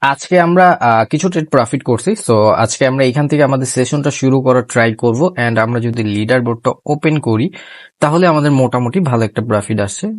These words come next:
চা-, চারশো plus। So, আহ, আজকে মোটামুটি, আহ, মার্কেট ভালো। So, মার্কেট ভালো। So, আমরা কাজ করার ট্রাই করব। So, ধৈর্য সহকারে ভিডিওটা দেখবেন, অনেক কিছু শেয়ার করার ট্রাই করব। Just, আহ,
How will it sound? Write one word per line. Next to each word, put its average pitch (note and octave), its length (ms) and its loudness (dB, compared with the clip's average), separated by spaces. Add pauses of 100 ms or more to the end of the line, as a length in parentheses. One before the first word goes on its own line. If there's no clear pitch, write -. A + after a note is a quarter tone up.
চা-, G2 340 0
চারশো A2+ 240 -2
plus। A2+ 220 -2
So, - 260 -6
আহ, G2+ 600 0
আজকে A2+ 340 -4
মোটামুটি, G#2+ 760 -2
আহ, G2+ 340 -2
মার্কেট B2 320 -2
ভালো। G#2 360 -6 (140)
So, A2+ 120 -6
মার্কেট G2+ 300 -4
ভালো। G2+ 300 -4 (560)
So, B2+ 60 -2
আমরা A#2 140 0
কাজ B2+ 260 -4
করার A#2+ 240 0
ট্রাই A#2+ 300 -2
করব। C3 380 -2 (120)
So, G#2+ 460 0
ধৈর্য D#3 240 -2
সহকারে D#3+ 360 2
ভিডিওটা D3+ 340 2
দেখবেন, C#3+ 360 -2
অনেক B2 240 -2
কিছু B2+ 220 -2
শেয়ার A#2+ 260 0
করার A2+ 200 0
ট্রাই A2 280 -2
করব। A#2 300 -4 (560)
Just, A#2 460 0
আহ, A2 500 0